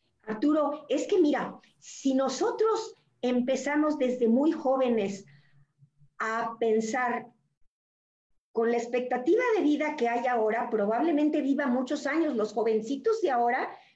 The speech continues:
ya pueden pensar que pueden vivir cien años fácilmente. Pues, ¿qué van a hacer? Porque tienen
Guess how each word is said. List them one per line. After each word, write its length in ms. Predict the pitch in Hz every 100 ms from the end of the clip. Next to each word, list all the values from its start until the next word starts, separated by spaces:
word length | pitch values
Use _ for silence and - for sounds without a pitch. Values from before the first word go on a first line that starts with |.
| _
ya 240 | 226 254 247
pueden 460 | 294 302 277 247
pensar 400 | 247 226 254 254
que 120 | 240
pueden 260 | 254 262 254
vivir 280 | 233 233 247
cien 300 | - 254 240
años 340 | 247 240 220
fácilmente. 800 | - 233 208 208 311 392 180 - - _ _ _ _ _
Pues, 160 | - - -
¿qué 160 | 247
van 200 | 262 302
a 40 | 302
hacer? 240 | 285 330 427 - _ _ -
Porque 240 | 214 220
tienen 540 | 226 277 311 359 349